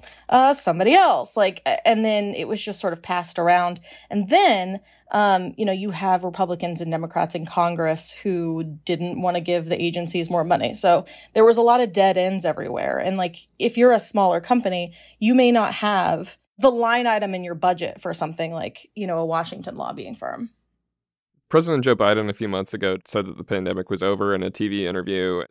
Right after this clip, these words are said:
Speaker 2: and his administration is winding down the covid public health emergency. Is the covid lobbying boom over also?
Speaker 1: <laughs> Um, absolutely not. I mean, if we're talking about healthcare, the lobbying is never over. It's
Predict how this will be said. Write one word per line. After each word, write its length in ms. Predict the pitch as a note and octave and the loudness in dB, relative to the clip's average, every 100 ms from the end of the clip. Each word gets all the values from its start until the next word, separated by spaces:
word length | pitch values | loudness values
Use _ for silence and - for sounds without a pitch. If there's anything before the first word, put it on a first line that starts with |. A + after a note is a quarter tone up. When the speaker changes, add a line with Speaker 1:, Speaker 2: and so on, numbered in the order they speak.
| - | -6
Speaker 2:
and 160 | A2 | -4
his 140 | G#2 - | -4 -4
administration 800 | G#2+ A#2+ B2+ - G2 G2 F#2 F2+ - | -8 -6 -6 -4 -4 -4 -8 -10 -10
is 160 | D#2+ | -10
winding 380 | E2+ F2+ F2+ F#2+ | -8 -8 -6 -8
down 240 | C#2 D2+ C#2 | -8 -8 -10
the 80 | |
covid 320 | - D#2+ D2 D2 | -10 -8 -10 -12
public 260 | - - - | -12 -10 -10
health 220 | - - | -12 -12
emergency. 540 | - G1+ - - - - _ _ - | -14 -14 -14 -14 -16 -16 _ _ -8
Is 140 | A2+ | -6
the 80 | B2+ | -2
covid 320 | C3 B2 A#2+ | 0 0 2
lobbying 400 | G2 G2 A2 G#2+ | 2 2 0 -4
boom 300 | A2 A2 G#2 | -2 -2 -2
over 280 | G2+ G2 D#2 | -2 -2 -2
also? 360 | F#2+ - A2 - _ _ _ - - - | -2 -6 -8 -10 _ _ _ -18 -6 0
Speaker 1:
<laughs> 80 | - C4 - A#3+ - - - - - | 2 0 2 0 0 -10 -14 -6 2
Um, 400 | C4 B3+ A#3+ A#3 - - - _ - | 6 6 2 -2 -14 -20 -20 _ 0
absolutely 480 | B3+ B3 - A3+ F#3+ | 2 2 -2 -6 -6
not. 320 | F3+ - - - | -8 -8 -10 -2
I 120 | A#3+ | 0
mean, 300 | A#3+ A3+ G#3+ - | 0 -4 -6 -6
if 120 | A#3+ | -2
we're 80 | B3 | 0
talking 300 | C#4 C#4+ C#4+ | 0 0 0
about 180 | C4 G#3 | 0 2
healthcare, 560 | G#3 G3+ - G#3+ G3+ | 0 -2 -4 -2 0
the 100 | G3+ | 0
lobbying 540 | F#3 F3+ F#3 G#3+ G#3+ A3 | 0 0 0 -4 -6 -6
is 280 | A3+ G#3+ | -8 -10
never 640 | F3+ F#3 E3 E3+ E3+ E3+ E3+ | -10 -8 -8 -6 -8 -8 -10
over. 360 | E3+ D#3+ - - | -10 -8 -8 -8
It's 220 | E3+ | -8